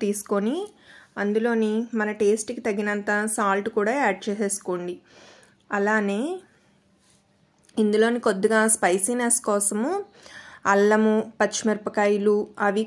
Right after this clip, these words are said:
కూడా మిక్సీ జార్లో వేసుకొని గ్రైండ్ చేసుకోవచ్చు, కానీ విడిగా వేసుకుంటే బాగుంటాయి కాబట్టి నేను మిక్సీ జార్లో వేయలేదన్నమాట. మీకు కావాలంటే వేసుకోండి. అలానే ఒక నాలుగు స్పూన్ల వరకు వరిపిండిని కూడా కలుపుకుంటే మంచి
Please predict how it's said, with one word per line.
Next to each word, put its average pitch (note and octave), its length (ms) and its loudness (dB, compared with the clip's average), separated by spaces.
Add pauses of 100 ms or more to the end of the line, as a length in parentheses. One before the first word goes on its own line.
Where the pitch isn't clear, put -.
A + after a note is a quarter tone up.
కూడా A3+ 260 6
మిక్సీ B3 360 -2
జార్లో A3 300 4
వేసుకొని G#3 460 0
గ్రైండ్ G3+ 340 2
చేసుకోవచ్చు, G3+ 640 -2 (500)
కానీ G#3+ 260 2 (420)
విడిగా G#3 340 4
వేసుకుంటే A3+ 480 0 (100)
బాగుంటాయి G#3 480 0
కాబట్టి G3 380 0 (100)
నేను C4+ 200 -2 (100)
మిక్సీ G#3 320 -4
జార్లో G#3+ 300 2
వేయలేదన్నమాట. F#3 680 0 (140)
మీకు A3 200 -2
కావాలంటే G#3 580 0 (100)
వేసుకోండి. F3+ 560 -4 (560)
అలానే G#3 400 0 (180)
ఒక B3+ 120 -6 (120)
నాలుగు G3 380 2
స్పూన్ల G#3 360 -2 (120)
వరకు F#3+ 340 -2 (340)
వరిపిండిని G#3+ 560 2
కూడా G#3 260 2
కలుపుకుంటే G#3 560 0 (120)
మంచి G#3+ 260 -2